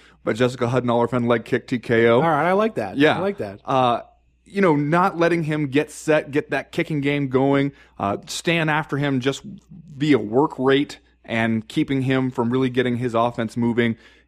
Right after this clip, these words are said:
Speaker 1: And he's taken that fight from him little by little, and then bang, one knee. He, he just times it perfectly, and that's it. It's over. That's gotta be worse.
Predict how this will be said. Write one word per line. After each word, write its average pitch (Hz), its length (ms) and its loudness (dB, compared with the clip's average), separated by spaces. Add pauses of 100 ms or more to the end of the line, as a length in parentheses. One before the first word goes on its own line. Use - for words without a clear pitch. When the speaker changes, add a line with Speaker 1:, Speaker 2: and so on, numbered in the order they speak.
(240)
Speaker 1:
And 127 380 0
he's 127 320 -4
taken 180 280 0
that 180 200 -2
fight 175 240 0
from 101 160 -6
him 110 200 -4
little 147 200 2
by 160 100 4
little, 160 380 4
and 113 180 -2
then 123 160 2
bang, 110 400 -2 (240)
one 135 300 2
knee. 127 380 2 (320)
He, 120 160 -2
he 113 220 -8
just 113 280 -8
times 139 340 0
it 135 100 0
perfectly, 117 580 -2 (120)
and 104 420 -4
that's 104 280 -4
it. 82 160 -8
It's 117 160 -4
over. 101 240 -4
That's 139 260 0
gotta 139 220 0
be 131 80 2
worse. 113 400 -2